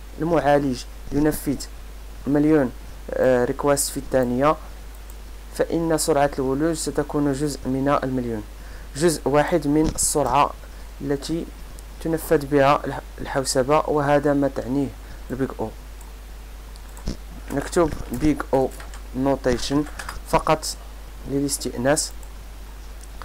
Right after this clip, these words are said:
فالبيك أو نوتيشن تعني تعقيد الخوارزمية وكم تستغرق من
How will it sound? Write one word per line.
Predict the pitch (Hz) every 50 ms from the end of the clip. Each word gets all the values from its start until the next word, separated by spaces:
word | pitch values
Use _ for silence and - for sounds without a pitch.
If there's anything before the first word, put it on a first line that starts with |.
| - - - - - -
فالبيك | - 165 160 151 156 165 151 - -
أو | 151 156
نوتيشن | 156 151 143 143 - 139 127 - - 156 165 165 - - - - - - - - - - - - - - - - - - - - - - - - -
تعني | 160 139 135 143 147 156 190 - - - - - -
تعقيد | - - - - 170 170 160 - - -
الخوارزمية | 139 139 - 147 139 139 139 131 135 120 113 120 120 123 135 143 151 147 - - - - - - - - -
وكم | 135 135 - 170 170 175 - - - -
تستغرق | 151 147 - - 160 135 123 131 147 147 - - - - - - - - - -
من | 143 151 160 170